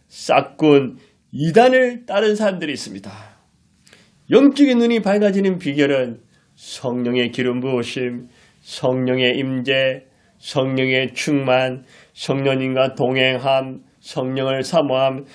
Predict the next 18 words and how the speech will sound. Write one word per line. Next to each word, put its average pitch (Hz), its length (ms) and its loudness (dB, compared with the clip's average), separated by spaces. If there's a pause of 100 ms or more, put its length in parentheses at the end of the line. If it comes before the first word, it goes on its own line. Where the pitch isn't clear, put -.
(220)
성령의 233 760 4
감동, 208 600 4 (240)
성령 233 760 0
충만을 233 520 2
받는 123 240 0
것입니다. - 580 -10 (680)
성령 269 600 2
충만은 180 680 2 (480)
우리 123 320 0
예수님이 120 500 -2
주셔야 101 320 -6
합니다. 90 500 -14 (480)
예수님 294 560 2
충만, 202 580 -4 (360)
말씀 107 580 -2
충만, 127 600 -2 (320)
회개 131 380 0
충만하면 127 880 -4